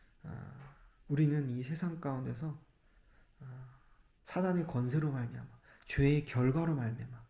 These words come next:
우린 그것에 학대받는 삶을 사는구나. 나 스스로를 학대하고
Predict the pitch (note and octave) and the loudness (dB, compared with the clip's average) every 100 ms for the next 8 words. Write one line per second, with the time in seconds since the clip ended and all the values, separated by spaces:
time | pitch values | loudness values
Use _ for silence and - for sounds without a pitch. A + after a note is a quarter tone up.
0 | - - - C3+ C#3 - - B2+ A#2 C#3 | -20 -16 -4 0 0 -2 -4 -4 -4 -6
1 | - - - - - B3 A#3 G3+ F#3 D#3 | -8 -16 -16 -16 -2 0 4 2 2 -2
2 | C3 B2+ A#2+ B2+ C3 C3 - A#2 - - | -2 -4 -6 -8 -10 -12 -14 -16 -18 -20
3 | _ _ _ _ _ _ _ _ _ _ | _ _ _ _ _ _ _ _ _ _
4 | _ - - A#2+ C3+ E3+ F3 F#3 E3+ D#3+ | _ -20 -4 2 4 4 4 4 4 2
5 | D#3+ - G3+ - F#3+ E3+ D3+ F3+ | 0 -4 -8 -6 -4 -2 -4 -8